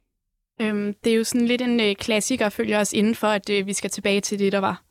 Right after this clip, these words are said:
den i-, oprindelige idé om E U med frihandel og fred og,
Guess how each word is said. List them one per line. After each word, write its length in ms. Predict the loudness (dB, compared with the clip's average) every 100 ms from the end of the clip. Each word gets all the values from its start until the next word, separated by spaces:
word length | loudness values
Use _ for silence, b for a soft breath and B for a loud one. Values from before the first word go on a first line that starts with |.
| _
den 280 | 0 0 -2
i-, 140 | 0 0
oprindelige 800 | 2 0 0 0 0 0 2 2
idé 40 | 0
om 120 | 0
E 220 | 2 2
U 140 | 0 2
med 600 | 2 2 2 2 0 -2
frihandel 800 | 0 0 2 0 0 0 2 2
og 280 | 2 0
fred 440 | -2 0 0 0 -2
og, 320 | -2 -2 -4